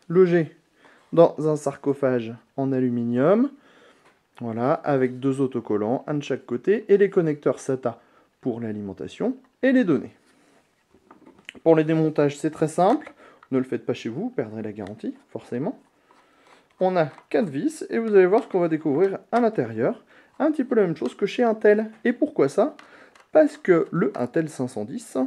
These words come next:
utilise aussi le dernier contrôleur de chez Marvell, dans une révision qui n'est pas la même, puisque chez Intel on utilise du B K K deux,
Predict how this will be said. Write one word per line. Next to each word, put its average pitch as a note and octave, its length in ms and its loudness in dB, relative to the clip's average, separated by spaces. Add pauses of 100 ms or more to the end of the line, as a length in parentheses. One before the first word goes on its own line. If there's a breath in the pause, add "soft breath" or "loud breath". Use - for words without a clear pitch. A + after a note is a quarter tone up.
(160)
utilise F#3 520 -6
aussi C#3+ 420 -2
le F#3 160 2
dernier D#3 280 -2
contrôleur A#2 460 -4
de A2+ 100 -10
chez B2 160 -8
Marvell, G#2 400 -6 (640 soft breath)
dans A3 260 6
une A#3 160 4
révision G#3 460 2
qui F#3+ 200 -8
n'est A#3 120 6
pas F3 140 4
la C#3 120 6
même, G#3+ 260 4
puisque G#3+ 320 -4
chez G3+ 160 2
Intel F#3 280 8
on D#3+ 120 4
utilise D#3+ 500 -2
du C#3 180 -8
B C3 420 4
K C3+ 160 0
K B2 120 -4 (360)
deux, D3 200 2